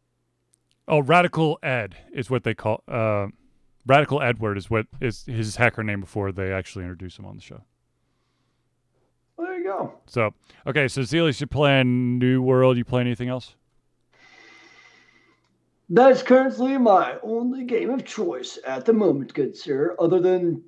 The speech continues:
Speaker 2: weird little I O S games.
Speaker 1: Hmm. I, of course, like I said, I played a game called Roki. I played all the way through it,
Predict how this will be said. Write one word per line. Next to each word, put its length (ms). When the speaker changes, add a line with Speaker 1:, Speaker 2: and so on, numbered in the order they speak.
Speaker 2:
weird 480
little 260
I 180
O 100
S 180
games. 460
Speaker 1:
Hmm. 160
I, 120
of 80
course, 320
like 160
I 20
said, 200
I 80
played 340
a 20
game 240
called 280
Roki. 360
I 40
played 260
all 100
the 60
way 100
through 280
it, 80